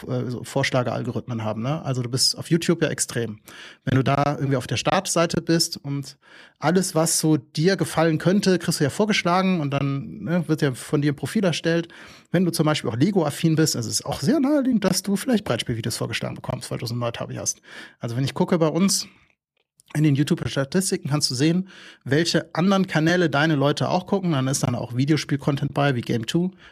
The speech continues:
Da ist auch der Held der Steine dabei. Also Lego-Kanäle sind dabei, Filmsachen sind dabei. Also all dieses nerdige Popkultur-Kram, äh, die Leute, die holt man damit ab.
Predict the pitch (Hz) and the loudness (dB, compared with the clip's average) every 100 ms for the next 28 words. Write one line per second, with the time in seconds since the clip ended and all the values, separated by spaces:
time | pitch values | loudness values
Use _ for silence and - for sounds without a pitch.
0 | - - - - - - 117 120 135 151 | -8 -2 -2 -2 -6 -4 -2 0 0 2
1 | 156 151 143 143 135 117 123 143 139 131 | 2 4 4 0 -2 0 2 4 2 0
2 | 135 135 127 127 123 120 120 - - - | 0 0 0 -2 -4 0 -2 -2 -14 -20
3 | - - - 175 185 160 135 139 143 139 | -20 -12 2 4 6 4 2 0 2 0
4 | 135 131 131 123 - - - 131 131 117 | 0 0 0 -2 -10 -14 -8 -4 -4 -4
5 | - _ - 143 143 127 - - - - | -12 _ -4 0 0 0 -6 -10 -20 -20
6 | - - 147 165 151 - 175 - 156 165 | -20 -2 2 2 2 0 -4 -2 0 2
7 | 160 - - 147 147 151 156 143 - 135 | 0 -2 0 2 2 2 0 -4 -4 -2
8 | 131 127 123 143 135 135 139 139 135 135 | 0 -2 -4 0 2 2 2 0 0 -4
9 | - 131 - 151 151 135 127 160 254 | -8 -8 -4 -2 0 0 0 0 -2